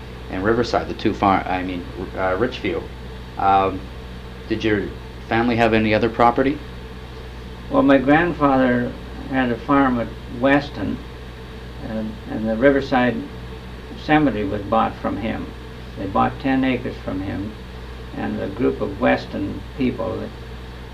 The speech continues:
Speaker 2: felt the need of a cemetery there, so they, my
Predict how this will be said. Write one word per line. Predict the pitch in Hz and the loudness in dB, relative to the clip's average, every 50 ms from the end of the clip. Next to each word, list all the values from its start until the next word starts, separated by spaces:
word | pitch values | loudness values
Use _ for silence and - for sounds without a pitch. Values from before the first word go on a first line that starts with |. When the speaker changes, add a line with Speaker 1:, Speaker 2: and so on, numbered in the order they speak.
| - - - - - - - | -14 -14 -14 -14 -14 -12 0
Speaker 2:
felt | - 131 120 113 - | 2 2 2 4 2
the | 117 | 0
need | 107 110 117 120 113 107 | 0 2 2 2 0 0
of | 110 101 92 | -2 -4 -4
a | 95 | -6
cemetery | 95 - 127 123 123 120 104 92 92 95 92 | -2 0 2 2 2 2 -2 -2 -4 -4 -4
there, | 92 92 95 95 101 113 - - - - - - - - | -4 -6 -6 -6 -6 -8 -8 -10 -12 -12 -14 -14 -12 -10
so | - - | -8 -8
they, | - - - - - - - - - - - - - - - - - - - - - - - - - - - - - - - - | -6 -6 -8 -8 -8 -8 -10 -12 -12 -12 -12 -12 -12 -12 -12 -12 -12 -12 -12 -12 -12 -12 -12 -12 -12 -12 -12 -12 -12 -10 -10 -8
my | 110 107 | -6 -6